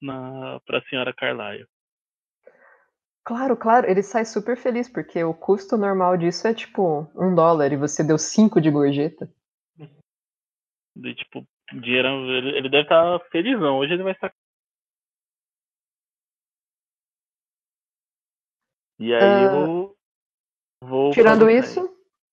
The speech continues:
Speaker 2: você fica em casa.
Speaker 1: Aham. Sim.
Speaker 2: Tá. É, J J, você quer fazer, então, mais um teste de hieróglifos, é isso?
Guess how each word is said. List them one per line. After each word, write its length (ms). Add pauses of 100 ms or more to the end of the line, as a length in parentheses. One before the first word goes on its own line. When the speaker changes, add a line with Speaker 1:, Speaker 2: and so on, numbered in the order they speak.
(160)
Speaker 2:
você 160
fica 500 (640)
em 80
casa. 460 (140)
Speaker 1:
Aham. 380 (600)
Sim. 320 (1500)
Speaker 2:
Tá. 160 (600)
É, 760
J 180
J, 140
você 160
quer 120
fazer, 220
então, 180
mais 220
um 80
teste 340
de 120
hieróglifos, 1080 (240)
é 100
isso? 300